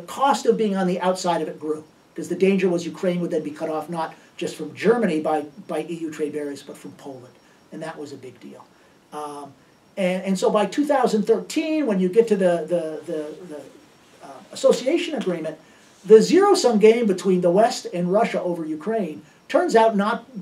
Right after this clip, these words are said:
really, uh, to be, be, uh, it's not between nato and Russia over security politics, it's between the E U and Russia over trade agreements. And, and it's the trade agreement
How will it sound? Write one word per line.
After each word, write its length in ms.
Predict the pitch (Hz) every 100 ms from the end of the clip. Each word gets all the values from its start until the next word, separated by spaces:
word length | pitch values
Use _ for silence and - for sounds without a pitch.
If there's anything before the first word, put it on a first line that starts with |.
| -
really, 640 | 214 180 208 262 190 160 -
uh, 160 | 165 160
to 140 | 180
be, 420 | 175 180 170 175 143 -
be, 200 | 190 190
uh, 280 | - 160 151 - 160 -
it's 120 | -
not 160 | 262 294
between 420 | - 233 190 185
nato 480 | 196 233 233 170 170 - -
and 220 | 175 180
Russia 360 | 233 - 190
over 320 | 175 175 175 170
security 400 | 185 - 359 320
politics, 460 | 156 156 - 151 - -
it's 120 | - 190
between 340 | 226 262 240
the 140 | 233
E 100 | 240 254 220
U 80 | 202
and 100 | 175
Russia 280 | 160 - 156
over 180 | 156 156
trade 260 | 156 143
agreements. 440 | 143 120 110 - - _ _ -
And, 180 | 175 180
and 220 | 180 175
it's 140 | 175
the 100 | -
trade 320 | 170 - 254 233
agreement 440 | 180 175 170 170